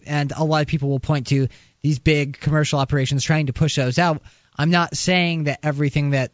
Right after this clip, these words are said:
Monsanto does or everything that happens as a result of the big industrial model of agriculture we have is beneficial, but I think overall, if you look at how many more people are fed today because of the, the agriculture we have on the grand scale that we do today, I, it,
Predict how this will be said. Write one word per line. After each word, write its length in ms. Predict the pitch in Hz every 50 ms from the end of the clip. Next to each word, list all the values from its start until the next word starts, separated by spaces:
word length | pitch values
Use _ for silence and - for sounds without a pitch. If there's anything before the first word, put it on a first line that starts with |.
| - - _ _ -
Monsanto 540 | 143 143 139 135 - 151 139 135 127 143 135
does 320 | 131 131 127 127 127 123
or 60 | 131
everything 340 | - 147 156 147 139 - 147
that 80 | 135 117
happens 420 | 117 123 139 139 - 147 139 127
as 100 | 131 127 131
a 40 | 131
result 360 | 131 123 - 139 131 131 -
of 200 | 139 131 117 - - _ _ _ _ _ _
the 80 | 160 156
big 300 | 131 160 160 156 143 - -
industrial 600 | 147 151 151 151 151 151 135 - - 151 139 135
model 280 | 139 135 135 127 131 131
of 120 | 123 123
agriculture 520 | 131 131 135 127 123 - 147 139 - -
we 100 | 135 131
have 280 | 135 131 123 117 113 110 - _ _ _ _ _ _ -
is 160 | 151 147 127
beneficial, 640 | 156 156 135 123 - - 196 220 208 - 156 135 123
but 100 | 147 147
I 60 | 147
think 180 | - 180 175
overall, 460 | 160 170 175 147 156 160 170 196 214 180
if 80 | -
you 80 | 165 147
look 160 | 165 170 -
at 80 | 156 -
how 180 | 120 175 185
many 160 | 185 185 175
more 140 | 165 156 143
people 260 | 135 - 180 - 151
are 80 | 135 123
fed 340 | - - - 220 277 302 254
today 440 | - 165 131 123 107 95 95 98 - _ _ _ _ _ _ _ -
because 380 | 175 165 - 160 196 190 175 170
of 160 | 175 147 139
the, 80 | 151
the 520 | 147 139 139 - 156 160 143 151 139 131 123 -
agriculture 540 | - 160 170 170 156 143 - 156 143 - -
we 80 | 135 135
have 160 | 139 139 131
on 100 | 139 135
the 60 | 135
grand 260 | 131 135 151 143 139
scale 260 | 131 - - 156 151 143
that 100 | 139 120
we 80 | 127
do 240 | 127 123 165 226 269
today, 420 | 240 175 151 143 135 139 139 131 - _ _ _ _ _ _ _ _ _
I, 140 | - 147 156 -
it, 260 | - 165 175 -